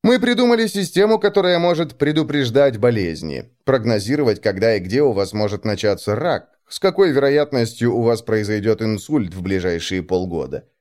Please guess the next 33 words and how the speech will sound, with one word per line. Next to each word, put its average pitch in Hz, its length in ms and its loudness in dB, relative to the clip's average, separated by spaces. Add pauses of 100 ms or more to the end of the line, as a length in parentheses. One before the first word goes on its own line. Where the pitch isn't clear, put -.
(140)
M 226 180 2
A 214 60 2
I 190 380 2
все 156 220 0
это 143 200 2
знает 156 460 0
и 139 60 -2
предупредит 113 560 -2
вас 90 220 -2
об 69 140 -8
этом. - 340 -12 (380)
Если 120 320 2
быть 95 220 -2
кратким, 147 640 -2
мы 87 200 -4
сделали 95 440 -2
систему, 120 500 -2
которая 151 400 0
продлит 127 460 -2
жизнь 127 340 -2
на 113 220 2
десять-двадцать 107 1000 -2
лет, 143 300 -2 (220)
упаковали 127 580 2
ее 85 240 -2
в - 80 -12
прибор, 117 460 -2
который 151 400 -2
собирает 120 540 -2
все 131 320 -2
данные 95 520 0
о 92 140 -2
теле. 69 420 -8